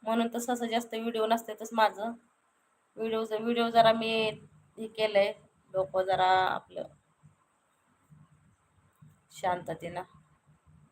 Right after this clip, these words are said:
जगायचं. बोलू वाटलं तर बोलायचं लाईव्ह, लाईव्हवर थोडंसं. त्यात आवी होता करमणूक, आवी, आवी पण गेला.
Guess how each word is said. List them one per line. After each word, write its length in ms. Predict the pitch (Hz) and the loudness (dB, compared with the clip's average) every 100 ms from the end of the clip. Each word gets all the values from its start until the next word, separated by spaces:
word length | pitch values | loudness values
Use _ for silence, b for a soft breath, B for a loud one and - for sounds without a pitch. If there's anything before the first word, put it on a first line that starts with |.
| _ 185 | _ -10
जगायचं. 320 | 175 - - _ _ _ _ _ _ _ _ _ _ _ _ _ _ | -8 -8 -10 _ _ _ _ _ _ _ _ _ _ _ _ _ _
बोलू 340 | 240 262 262 | 4 6 10
वाटलं 260 | 254 262 247 240 | 10 10 4 -2
तर 100 | 247 | 2
बोलायचं 420 | 262 254 240 240 254 | 4 6 6 4 4
लाईव्ह, 280 | 254 247 | 6 6
लाईव्हवर 380 | 247 233 240 269 269 - | 4 4 4 2 0 -6
थोडंसं. 520 | 262 254 262 - 294 262 B B B B _ _ _ _ _ _ _ _ _ _ _ _ _ _ - - _ - _ _ _ _ - - - - - - - - - _ _ _ - - - - - - - - | -2 0 0 0 -2 -2 B B B B _ _ _ _ _ _ _ _ _ _ _ _ _ _ -12 -12 _ -20 _ _ _ _ -20 -16 -12 -10 -10 -12 -6 -8 -8 _ _ _ -20 -20 -14 -12 -10 -12 -2 0
त्यात 240 | - 233 240 | 2 6 12
आवी 220 | 247 254 | 12 12
होता 220 | 269 269 247 | 8 8 6
करमणूक, 540 | 254 247 247 247 240 233 | 6 6 6 6 8 10
आवी, 260 | 233 233 208 | 8 10 10
आवी 220 | 226 233 | 10 8
पण 200 | 226 226 220 | 0 0 4
गेला. 280 | 214 196 | 4 4